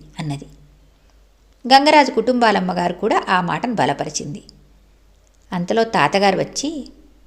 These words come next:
"అత్తయ్య, అన్నం పెడతావా?" అని అడిగారు. "రా నాయనా,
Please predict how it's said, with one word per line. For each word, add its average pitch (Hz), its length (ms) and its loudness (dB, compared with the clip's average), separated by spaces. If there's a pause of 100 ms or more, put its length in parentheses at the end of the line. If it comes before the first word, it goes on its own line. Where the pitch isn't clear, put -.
(600)
"అత్తయ్య, 185 480 2 (640)
అన్నం 247 240 2
పెడతావా?" 240 500 4 (420)
అని 180 120 -2
అడిగారు. 151 340 -6 (1120)
"రా 208 160 4
నాయనా, 185 480 0